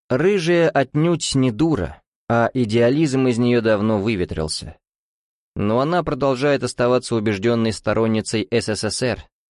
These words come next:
давно вступила в партию и верит в верность идей классиков марксизма-ленинизма.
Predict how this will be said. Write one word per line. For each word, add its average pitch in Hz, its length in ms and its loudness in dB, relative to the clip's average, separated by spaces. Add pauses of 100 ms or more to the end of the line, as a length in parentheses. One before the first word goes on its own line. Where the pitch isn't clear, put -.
(320)
давно 98 300 0
вступила 95 380 -4
в - 80 -10
партию 123 480 0 (280)
и 135 120 0
верит 160 320 0
в 135 60 -2
верность 131 640 0
идей 101 280 -2
классиков 101 540 -2
марксизма-ленинизма. 90 1200 -4